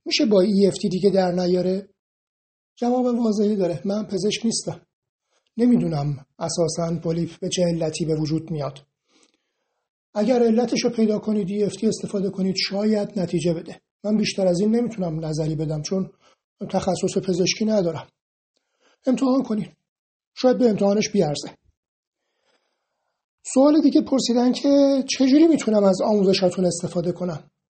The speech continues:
آموزش‌ها دو دستن، یه بخشش رایگانه که، اه، خیلی هم مفصله، یعنی بدون اغراق دارم می‌گم،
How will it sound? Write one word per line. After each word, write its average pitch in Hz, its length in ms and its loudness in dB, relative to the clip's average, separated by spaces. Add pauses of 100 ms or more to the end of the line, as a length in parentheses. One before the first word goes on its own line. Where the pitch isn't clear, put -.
(440)
آموزش‌ها 311 480 0
دو 240 120 4
دستن، 165 440 -4 (580)
یه 294 80 0
بخشش 294 440 0
رایگانه 190 720 0 (100)
که، 226 500 -2 (540)
اه، 233 220 -12 (420)
خیلی 262 260 2
هم 254 120 0
مفصله، 196 760 -2 (560)
یعنی 202 540 -2 (540)
بدون 240 240 2
اغراق 190 420 4
دارم 160 240 2
می‌گم، 160 300 -4